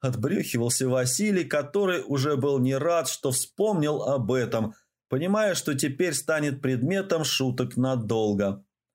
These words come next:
Сергей отошёл от смеющихся солдат и направился в секретариат,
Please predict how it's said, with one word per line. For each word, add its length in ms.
Сергей 420
отошёл 500
от 160
смеющихся 960
солдат 640
и 100
направился 880
в 40
секретариат, 920